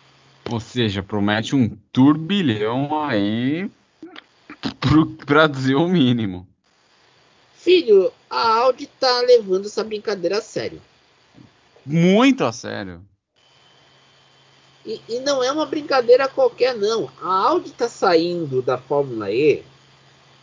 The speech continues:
Speaker 2: porque ela não gostava do regulamento técnico.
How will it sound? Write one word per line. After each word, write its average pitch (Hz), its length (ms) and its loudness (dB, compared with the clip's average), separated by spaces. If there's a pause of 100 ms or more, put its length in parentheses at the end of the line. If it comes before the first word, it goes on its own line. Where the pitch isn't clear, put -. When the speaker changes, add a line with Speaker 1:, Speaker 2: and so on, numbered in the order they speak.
(160)
Speaker 2:
porque - 280 -2
ela 277 160 0
não 285 160 -10
gostava 233 480 0
do 233 100 2
regulamento 240 540 0
técnico. 135 500 -2